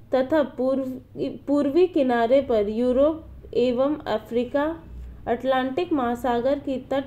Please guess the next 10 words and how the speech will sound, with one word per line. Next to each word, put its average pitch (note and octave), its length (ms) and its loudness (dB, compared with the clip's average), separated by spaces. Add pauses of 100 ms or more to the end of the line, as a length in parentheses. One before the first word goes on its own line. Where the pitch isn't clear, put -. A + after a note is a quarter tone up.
रेखा B3 480 0
बहुत A#3+ 580 -2
अधिक A#3 420 -2 (920)
दंतुरित B3+ 1000 0 (800)
है। F#3+ 280 -2 (520)
यह B3+ 260 4
अनियमित C4+ 1000 0
एवं A#3+ 400 2
दंतुरित B3+ 600 0 (220)
तट A#3+ 240 -2